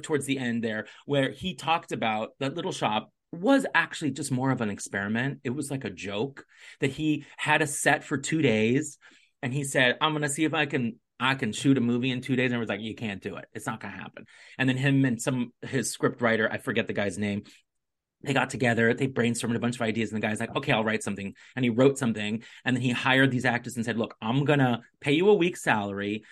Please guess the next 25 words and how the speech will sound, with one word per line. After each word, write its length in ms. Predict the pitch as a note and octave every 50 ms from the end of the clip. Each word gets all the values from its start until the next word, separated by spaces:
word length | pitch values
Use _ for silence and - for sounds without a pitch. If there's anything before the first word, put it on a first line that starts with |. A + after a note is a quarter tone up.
| - - -
We're 160 | B2+ C3+ B2+
gonna 180 | C3 B2+ B2
re-, 220 | A#2+ B2 B2+ A#2+ - _ _ _ _ _ -
rehearse 640 | - C3 C3 B2 B2 D3+ D3+ E3+ F#3 F#3 - - - _ _ _ -
Monday, 220 | - A#2 B2 D3 E3
Tuesday, 240 | - F#3 F3+ G#3 G3
Wednesday. 720 | F3+ D#3+ C#3 C3 C3+ C3+ C3 B2 A2 A2 A2 A2 A2+ - _ - - - _ _ - -
Thursday, 400 | - D#3+ E3 E3 C#3 - F3+ D#3
Friday, 460 | C#3 C3+ - D#3+ C#3+ C#3+ C#3+ C#3+ C#3+ C#3+
we're 160 | C3 C3 B2+
gonna 180 | C#3 D3 D3
shoot, 300 | C#3 C#3 - D3 C3 B2+ B2+
and 100 | B2+ A#2+
then 120 | A#2+ A#2
we'll 80 | A2+ A2
do 120 | G#2+ A#2
some 180 | A2 - A#2 G2+
pickups 340 | - A2+ G2+ - G#2 G2+ -
on 160 | G#2+ F#2+ G2
Saturday." 500 | G2 - G#2+ F#2 F#2+ F#2 F#2 F#2 F#2+ A2 -
And 100 | C#3 C3+
then 120 | C3 B2
that's 240 | C#3 D3+ D3+ C#3+ -
the 100 | - D3
commitment, 500 | C#3 - D3+ D#3 D3 G#2+ G#2+ G2+ F2+ -